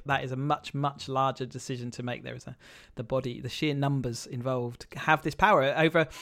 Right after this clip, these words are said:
a market that America would not do anything on privacy or <laughs> regulation if it wasn't for Europe, but they're having to also, or being,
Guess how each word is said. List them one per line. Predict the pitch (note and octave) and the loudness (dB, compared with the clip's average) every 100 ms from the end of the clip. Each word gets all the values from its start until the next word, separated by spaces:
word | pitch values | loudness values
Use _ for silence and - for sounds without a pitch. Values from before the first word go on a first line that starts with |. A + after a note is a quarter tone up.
| - - | -16 -2
a | E3 | 4
market | E3+ A3 A3 G3 | 8 8 6 2
that | F3 | 0
America | F3 F3 G#3+ G#3 | 2 4 4 2
would | D#3+ D#3 | 0 0
not | E3+ G3 | 0 0
do | F3+ E3 | 0 2
anything | G3 F3+ C3+ | 2 -2 -2
on | B2+ | -2
privacy | C3 B2 B2+ C3 C3 B2+ | -2 -2 -4 -4 -4 -2
or | C#3 C#3 C#3 | 2 4 8
<laughs> | D3 | 8
regulation | C#3+ D3 C#3+ C#3 C#3+ C#3 C#3+ | 8 8 6 6 4 4 0
if | D#3+ C#3 | -2 -2
it | D3+ | 2
wasn't | D3+ C#3+ C#3 - | 2 2 -6 -2
for | F3 D#3+ | 2 2
Europe, | B2+ B2+ C3 | 2 -2 -2
but | C#3 | -2
they're | C#3 E3 | 4 6
having | D3 C#3+ C#3 | 4 2 -2
to | D3+ | -4
also, | E3 F#3 B2+ A#2+ | -4 -4 -6 -6
or | - D#3+ | -6 -6
being, | C3+ C3 C3 | -6 -6 -6